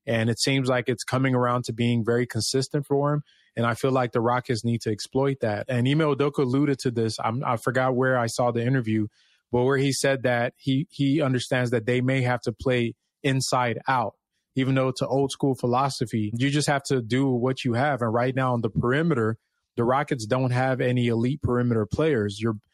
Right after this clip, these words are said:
two of your best offensive players are, are bigs, right? Şengün and right now Jabari Smith.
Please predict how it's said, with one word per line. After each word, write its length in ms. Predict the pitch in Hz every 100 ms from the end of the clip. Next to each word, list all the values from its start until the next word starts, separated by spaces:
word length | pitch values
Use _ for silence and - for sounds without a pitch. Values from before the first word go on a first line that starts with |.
| _ _ _ -
two 180 | 175 175
of 100 | 160
your 120 | 143
best 260 | 143 147 -
offensive 420 | 147 139 127 127
players 400 | - 139 127 113
are, 300 | 117 113 - _ _ 117
are 120 | 113
bigs, 400 | 104 151 98 - -
right? 320 | 117 123 139
Şengün 720 | - - 135 135 135 143 147
and 140 | 117 110
right 160 | 123
now 160 | 135 131
Jabari 380 | 120 117 123 123
Smith. 260 | - 139